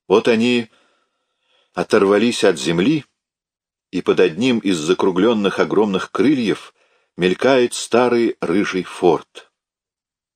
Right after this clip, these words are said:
А бензохранилища Южной Филадельфии превращаются в белые шашечки. Колеса со стуком уходят в свои пазы, и пронзительно яркие огни сверкают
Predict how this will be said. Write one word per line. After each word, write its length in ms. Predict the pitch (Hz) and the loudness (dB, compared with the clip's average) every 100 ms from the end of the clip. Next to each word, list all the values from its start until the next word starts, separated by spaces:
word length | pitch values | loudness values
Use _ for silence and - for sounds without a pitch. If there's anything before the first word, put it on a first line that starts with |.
| _ _ _ - | _ _ _ -6
А 220 | 87 87 | -2 0
бензохранилища 1000 | 82 95 85 92 95 90 104 92 - - | 0 -2 0 -2 2 2 2 -2 -4 -4
Южной 360 | 85 98 90 85 | -2 -2 -2 -6
Филадельфии 840 | - 82 78 120 143 - 85 71 _ _ _ _ _ - | 0 0 2 0 0 -2 -4 -4 _ _ _ _ _ -6
превращаются 840 | 85 80 80 - 120 117 110 101 | -2 0 0 0 0 0 -2 -2
в 120 | 87 65 | -4 0
белые 360 | 90 95 92 | 0 0 -2
шашечки. 760 | - - 73 - - - - _ _ _ _ _ _ _ _ _ _ _ _ - | -4 -6 -6 -8 -14 -14 -18 _ _ _ _ _ _ _ _ _ _ _ _ -8
Колеса 840 | - 71 101 143 - 123 120 117 _ _ _ _ _ - | -4 0 2 2 0 0 0 0 _ _ _ _ _ -6
со 200 | 90 87 | -2 -2
стуком 520 | - 120 123 117 110 | -2 -2 0 0 -2
уходят 500 | 98 - 104 101 98 | -4 0 0 0 -2
в 100 | - | -6
свои 300 | - 85 95 | -2 0 0
пазы, 520 | - 85 71 120 151 _ _ _ _ _ _ _ _ _ - | 0 -2 0 -2 -2 _ _ _ _ _ _ _ _ _ -8
и 100 | 90 | -4
пронзительно 600 | - 139 95 208 147 139 | 0 0 2 0 2 0
яркие 580 | 135 113 156 147 135 143 | 0 2 0 -2 0 0
огни 320 | 127 117 117 | 0 -2 -2
сверкают 800 | 90 - 85 - 107 104 90 - | -2 0 -2 2 2 4 2 -2